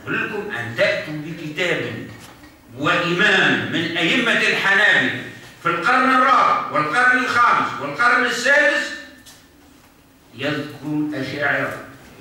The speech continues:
يذكر الأشاعرة بسوء، وإنما بدأت هذه النعرة بعد ذلك بدءا من القرن السابع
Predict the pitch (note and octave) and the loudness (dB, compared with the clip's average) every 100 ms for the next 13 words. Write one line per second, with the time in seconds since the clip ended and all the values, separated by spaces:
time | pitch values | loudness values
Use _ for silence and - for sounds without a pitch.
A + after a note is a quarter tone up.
0 | - - - A#2 C3 C3 A#2+ A2 B2+ A#2+ | -20 -20 -20 -8 -6 -6 -8 -10 -10 -10
1 | - A2 - A2 A2 - A2 - - - | -4 -2 -2 -4 -6 -10 -10 -14 -18 -20
2 | - - - - - - - - - - | -20 -20 -20 -20 -20 -20 -20 -20 -20 -20
3 | _ - - - - - A#2+ C3+ C#3 C#3 | _ -20 -20 -20 -20 -10 -2 0 0 0
4 | C3+ C3 C3 B2+ B2 A#2+ A2+ - C#3 A#2+ | 0 -2 -4 -4 -6 -8 -10 -6 -4 -4
5 | B2 A2 G#2+ C3 - - A2 A#2 - G2+ | -8 -10 -6 -4 -2 -4 -6 -4 -4 -6
6 | G2 - - - - E3+ - - - - | -10 -12 -12 -14 -4 -2 -2 -4 -10 -18
7 | - - - - - - - - - - | -20 -20 -20 -20 -20 -20 -20 -20 -20 -20
8 | - - - D3+ D3+ D3 D#3 C3 A2+ - | -20 -20 -6 -4 -4 -4 -2 0 -2 -6
9 | - - - - - - - - - A2 | -10 -16 -20 -20 -20 -20 -20 -20 -20 -14
10 | A#2 A#2 A#2 A#2+ A2+ - - - - - | -10 -6 -6 -6 -6 -8 -10 -4 -4 -4
11 | - F3 | -6 -8